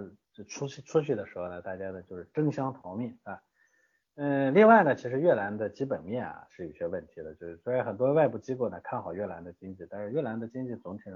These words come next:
呢其实也还是有问题的，主要它是债务偏高。呃，因为，呃，好多人拿越南比较中国的经济，说是它是改革开放早期九十年代的那个中国，这两者其实没法比的。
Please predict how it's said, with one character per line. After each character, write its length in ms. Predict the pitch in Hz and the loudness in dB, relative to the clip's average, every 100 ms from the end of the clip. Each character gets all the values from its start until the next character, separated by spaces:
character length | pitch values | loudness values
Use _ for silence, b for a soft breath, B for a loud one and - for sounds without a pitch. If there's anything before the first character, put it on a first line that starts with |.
| 85 | -14
呢 80 | 85 | -16
其 60 | |
实 140 | 90 90 | -14 -12
也 60 | |
还 160 | - 92 | -10 -10
是 100 | 104 | -10
有 120 | 85 | -10
问 160 | 95 104 | -10 -10
题 100 | 87 | -12
的， 100 | 87 | -10
主 100 | 101 | -4
要 100 | 120 | -2
它 120 | 123 | 0
是 100 | 120 | -2
债 160 | 127 131 | -2 -2
务 80 | 101 | -4
偏 240 | - 113 | -10 -10
高。 240 | 113 113 - _ _ _ b b b _ | -8 -8 -10 _ _ _ b b b _
呃， 160 | 117 120 | -6 0
因 60 | 160 | 4
为， 320 | 151 131 - _ _ _ _ | 4 2 -2 _ _ _ _
呃， 180 | 131 123 | -12 -8
好 100 | - | 4
多 100 | 143 | 10
人 160 | 208 196 | 10 12
拿 140 | 143 151 | 10 10
越 140 | 190 | 10
南 160 | 120 123 | 8 4
比 140 | 117 | 0
较 160 | 131 92 | 2 2
中 240 | 135 160 | 0 -2
国 160 | 113 95 | -2 -4
的 100 | 92 | -4
经 200 | 104 98 | -8 -10
济， 100 | 92 | -10
说 180 | 101 | -8
是 140 | 98 95 | -8 -6
它 160 | - 127 | -2 -2
是 120 | 117 113 | -2 -10
改 160 | - 95 | -8 -4
革 100 | 101 | -4
开 200 | - 123 | -2 -2
放 200 | 127 117 | 0 -2
早 160 | 85 80 | -6 -8
期 240 | - 113 | -10 -12
九 160 | 110 92 | -8 -8
十 100 | 117 | -6
年 200 | 107 101 | -6 -4
代 120 | 104 | -4
的 80 | 101 | -4
那 100 | 101 | -8
个 100 | 95 | -10
中 260 | 120 151 | -8 -8
国， 180 | 147 - - | -8 -12 -10
这 80 | 196 | -2
两 180 | 170 156 | 0 0
者 100 | 156 | -2
其 60 | |
实 100 | - | -2
没 220 | 139 120 151 | -2 -2 -2
法 180 | 113 | -2
比 200 | 104 85 | -4 -8
的。 120 | - | -12